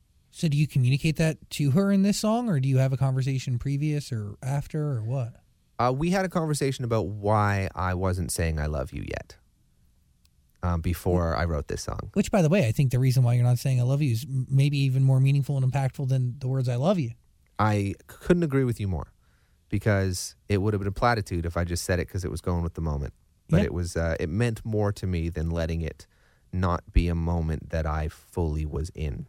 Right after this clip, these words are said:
Speaker 2: And not long after writing that song, it was a moment that I wholeheartedly arrived at.
Speaker 1: Beautiful. I'm jealous a little bit. This is real love.
Speaker 2: I, I honestly, I, I, you sh-,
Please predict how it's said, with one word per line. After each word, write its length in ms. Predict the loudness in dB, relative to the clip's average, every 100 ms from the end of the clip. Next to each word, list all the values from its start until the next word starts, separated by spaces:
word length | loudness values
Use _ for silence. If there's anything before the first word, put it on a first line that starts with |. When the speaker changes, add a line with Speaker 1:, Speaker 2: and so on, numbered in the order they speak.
| _ -4
Speaker 2:
And 420 | 0 0 -2 -8 -14 _ _ _
not 180 | -6 -4
long 200 | -4 -2
after 260 | -4 -4 -4
writing 240 | -4 -4
that 140 | -6 -4
song, 260 | -4 -2
it 120 | -4
was 100 | -6
a 80 | -8
moment 360 | -4 -4 -4 -6
that 120 | -6
I 60 | -4
wholeheartedly 640 | -6 -6 -4 -6 -6 -8
arrived 360 | -8 -8 -10 -14
at. 120 | -20 _ _ _ _ _ -14
Speaker 1:
Beautiful. 500 | -6 -4 -2 -2 -4 -8 _ _ _ _ _ _
I'm 80 | -2
jealous 400 | 0 0 0 -2
a 40 | -4
little 140 | -2
bit. 220 | -2 -4 -8 _ _ _ _ _ -20
This 140 | -8
is 100 | -2
real 220 | 0 0
love. 260 | 0 2 2
Speaker 2:
I, 100 | 0 0
I 100 | 0
honestly, 420 | 2 0 0 0 2
I, 100 | 0
I, 280 | -2 -4 -6 -8
you 160 | -8
sh-, 100 | -8